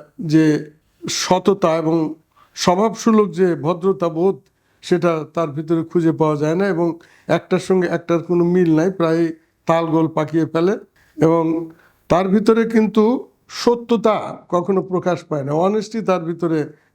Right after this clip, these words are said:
থাকে না। আহ, এবং তার ভিতরে যে আবেগের যে বোধ এবং প্রকাশ, সেটিও কিন্তু আমরা ওইভাবে দেখতে পাই না। আহ, এবং খুব, আহ, হঠাৎ করে সে রেগে যায় এবং দুর্ব্যবহার করতেও ছাড়ে না,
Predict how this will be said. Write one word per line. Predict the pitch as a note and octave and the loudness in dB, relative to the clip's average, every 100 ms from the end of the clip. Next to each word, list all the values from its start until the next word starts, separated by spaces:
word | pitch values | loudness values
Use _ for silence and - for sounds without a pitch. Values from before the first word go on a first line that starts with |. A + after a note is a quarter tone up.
| _ | _
থাকে | D#3+ D#3 D#3 | -4 0 -2
না। | G#2+ | -2
আহ, | - _ _ _ C#3+ D3 C#3+ - | -10 _ _ _ 0 2 2 2
এবং | D#3+ E3 | 2 2
তার | E3+ F3 | 0 -2
ভিতরে | F#3 F#3+ F#3 | -2 0 0
যে | E3 F3+ | 0 -2
আবেগের | D#3 E3+ F#3 F#3 G3+ E3 | 0 -2 -2 0 -2 0
যে | F#3 | -4
বোধ | C#3+ E3+ F#3+ F3+ | 0 2 2 0
এবং | E3 D#3+ D#3 | -4 -4 -4
প্রকাশ, | D#3+ F#3 C#3+ A2+ _ _ _ _ | -2 0 -2 -6 _ _ _ _
সেটিও | - F3 G3 | 0 0 0
কিন্তু | D#3 F3 E3 E3 D3+ D3+ - _ - | 0 0 2 0 0 -4 -12 _ -2
আমরা | D3+ D#3 | 2 2
ওইভাবে | D#3 D#3+ C#3+ D#3 D3+ C#3+ C#3+ | 4 2 2 2 2 2 0
দেখতে | D#3 D#3 D#3 D3 | 0 0 2 -2
পাই | C3 B2 | -2 -6
না। | G#2+ G2+ - _ _ - | -8 -10 -12 _ _ -2
আহ, | C3+ C#3+ D3 F3+ | 0 2 2 2
এবং | F#3 F#3+ | 2 0
খুব, | G#3+ F3 - _ _ - | -4 -8 -10 _ _ -4
আহ, | - - - F#3+ | -2 -2 -6 -2
হঠাৎ | F#3 G3 G#3+ G#3 | 0 2 0 2
করে | G3 F3+ | 2 2
সে | G3 | 0
রেগে | E3+ D#3+ D#3+ | 0 0 0
যায় | F3 A3 - _ _ - | 0 -2 -8 _ _ -6
এবং | C#3+ D3+ D3 | 0 0 2
দুর্ব্যবহার | E3 F#3 F3 F#3 G3 | 2 4 2 0 -2
করতেও | F3+ F3+ - F3 | -4 -8 -4 -6
ছাড়ে | E3+ D#3+ D#3+ D#3+ | -4 -4 -2 -4
না, | G3+ | -6